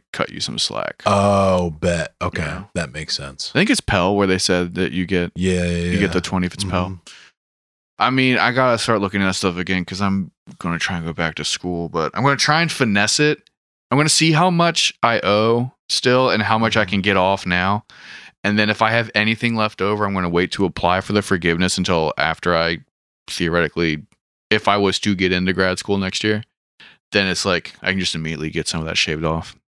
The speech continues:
Speaker 2: I feel it.
Speaker 1: But we'll see. That's a whole big if. I gotta fucking write a cover letter explaining why, even though my education sucks, I'm still qualified to do more <laughs> stuff.
Speaker 2: Yeah.
Speaker 1: I'm literally just gonna write a big old essay about how I need money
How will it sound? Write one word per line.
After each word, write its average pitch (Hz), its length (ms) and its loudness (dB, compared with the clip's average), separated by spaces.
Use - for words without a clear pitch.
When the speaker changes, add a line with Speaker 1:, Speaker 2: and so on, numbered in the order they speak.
Speaker 2:
I 87 100 -12
feel - 200 -14
it. 65 140 -16
Speaker 1:
But 101 140 -6
we'll 92 160 -6
see. 78 220 -4
That's 80 260 -6
a 78 60 -12
whole 78 160 -8
big 76 280 -8
if. 82 300 -6
I - 40 -10
gotta 87 160 0
fucking 92 380 -6
write 90 200 -2
a - 40 -6
cover - 340 -6
letter 62 320 -4
explaining 95 480 -2
why, 95 180 2
even 101 220 0
though 98 100 2
my 95 180 0
education 95 540 -2
sucks, 82 420 0
I'm 85 80 -4
still 92 200 -2
qualified 110 600 0
to 110 60 -6
do 117 160 2
more 120 200 4
<laughs> - 0 -
stuff. 143 500 0
Speaker 2:
Yeah. 107 400 0
Speaker 1:
I'm 123 80 4
literally 156 220 4
just 123 160 2
gonna 117 140 2
write 101 180 2
a 90 40 -4
big 92 220 0
old 90 140 2
essay 95 300 2
about 90 180 2
how 90 160 2
I 85 100 2
need 82 260 -2
money 80 380 -2